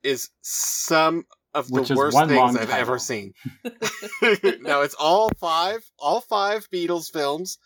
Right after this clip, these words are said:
Speaker 1: nineteen sixty-four, sixty-five, sixty-seven, sixty-eight, sixty-nine. And, uh, I just cannot shake the vibe that it was, like, them standing there saying a bunch of stuff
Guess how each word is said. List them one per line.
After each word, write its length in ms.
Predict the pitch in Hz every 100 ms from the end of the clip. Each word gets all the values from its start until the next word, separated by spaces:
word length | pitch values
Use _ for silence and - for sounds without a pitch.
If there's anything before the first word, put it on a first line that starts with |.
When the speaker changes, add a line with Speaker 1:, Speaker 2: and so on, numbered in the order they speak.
| _ _ _
Speaker 1:
nineteen 340 | 131 147 185
sixty-four, 480 | - 180 175 156 131
sixty-five, 600 | 127 127 123 117 156 147
sixty-seven, 540 | - 110 113 - 131 123
sixty-eight, 540 | - - 123 120 127
sixty-nine. 720 | 131 - - 123 120 110 104 110 _ _ _ _ _
And, 420 | 160 156 151 151
uh, 340 | 147 147 143 135 _ _ _ _ _
I 180 | 143 151 -
just 500 | 147 196 - - - _ _ _ - -
cannot 520 | 170 190 214 202 196
shake 440 | - - 165 185 -
the 140 | 143
vibe 540 | 127 139 131 117 107 101 _ _ _ _ _ _ 127
that 200 | 147 143
it 80 | 147
was, 180 | 139
like, 380 | 127 131 127 - _ 117
them 320 | 151 160 175
standing 560 | - 170 160 160 156
there 440 | 147 135 127 120 123 _ _ _ _ _ _ _
saying 520 | - - 156 160 160
a 60 | 151
bunch 260 | 151 143 147
of 80 |
stuff 480 | - - 139 120 -